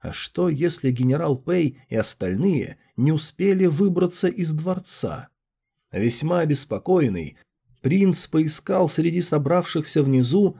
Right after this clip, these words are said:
знакомые силуэты и позвал: «Наставник, генерал Пэй, вы здесь?» Издалека послышался голос советника:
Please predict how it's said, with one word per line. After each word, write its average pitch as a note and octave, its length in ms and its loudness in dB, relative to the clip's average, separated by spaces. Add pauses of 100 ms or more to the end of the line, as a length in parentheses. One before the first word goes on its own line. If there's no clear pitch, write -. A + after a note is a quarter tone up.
знакомые E3+ 680 2
силуэты E3+ 840 0 (100)
и F3+ 140 -2
позвал: D3+ 580 0 (280)
«Наставник, D3 680 2 (220)
генерал G3+ 420 4
Пэй, D3+ 340 2 (160)
вы F#3 200 4
здесь?» F#3 500 0 (420)
Издалека B2 640 2
послышался F3+ 720 0
голос E3 360 0
советника: G2+ 800 0